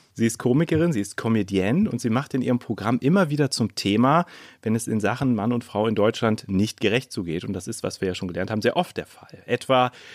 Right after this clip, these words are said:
wenn das Festival Rock am Ring fast nur Männer im Line-Up hat.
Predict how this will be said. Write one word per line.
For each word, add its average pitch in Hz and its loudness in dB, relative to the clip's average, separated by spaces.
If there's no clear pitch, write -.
wenn 117 0
das 110 -4
Festival 113 -2
Rock 95 -2
am 107 2
Ring 101 2
fast - -8
nur 123 4
Männer 127 4
im 82 -6
Line-Up 78 -8
hat. - -18